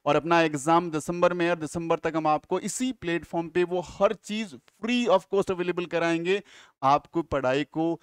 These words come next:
हम लोग टॉप पे ले जाएंगे, आपको वो सारे क्वेश्चन इसी प्लेटफॉर्म पे सारे टॉपिक डिस्कस करेंगे। और इसके लिए मैं लगातार आपके लिए पहले पीवाईक्यू पे काम कर रहा हूँ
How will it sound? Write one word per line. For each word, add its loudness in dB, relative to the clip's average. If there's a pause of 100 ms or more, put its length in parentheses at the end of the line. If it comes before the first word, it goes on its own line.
(200)
हम -4
लोग 0
टॉप 2
पे -6
ले -2
जाएंगे, 0
आपको -2
वो -2
सारे 0
क्वेश्चन -6
इसी -4
प्लेटफॉर्म -8
पे -6
सारे -2
टॉपिक -6
डिस्कस -10
करेंगे। -4 (380)
और 8
इसके 0
लिए -2
मैं 2
लगातार 2
आपके 0
लिए -4
पहले -4
पीवाईक्यू -2
पे -4
काम -2
कर -4
रहा 0
हूँ 2